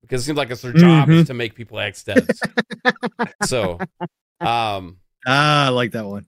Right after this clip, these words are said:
Speaker 1: yeah, uh, it's, man, I don't know what to say. Uh, shout out to Eurogamer for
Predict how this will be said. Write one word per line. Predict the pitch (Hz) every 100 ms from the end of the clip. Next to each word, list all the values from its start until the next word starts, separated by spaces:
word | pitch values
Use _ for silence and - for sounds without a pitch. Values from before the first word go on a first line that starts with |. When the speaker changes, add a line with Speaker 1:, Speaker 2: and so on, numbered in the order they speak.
| -
Speaker 1:
yeah, | 110 92 85 -
uh, | 160
it's, | 175 190 202 - - _ _ _
man, | 156 156
I | 147
don't | 180
know | 196
what | 202 196
to |
say. | - 220 202 92 _ _ -
Uh, | 120 120
shout | 156
out | 170 165
to |
Eurogamer | 147 160 156 156 151 -
for | 139 127 120